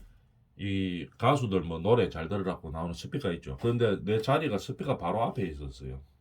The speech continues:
그런데 가수가 이제 노래한다고 시끄러운 노래를 불렀어요. 그러면은 일시적으로,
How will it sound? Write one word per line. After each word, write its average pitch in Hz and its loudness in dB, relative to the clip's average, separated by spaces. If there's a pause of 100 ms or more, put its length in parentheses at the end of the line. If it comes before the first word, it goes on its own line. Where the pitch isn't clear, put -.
(560)
그런데 117 2 (280)
가수가 123 2
이제 92 0
노래한다고 98 0
시끄러운 135 -2
노래를 85 -2
불렀어요. 71 -8 (540)
그러면은 117 0 (360)
일시적으로, 120 0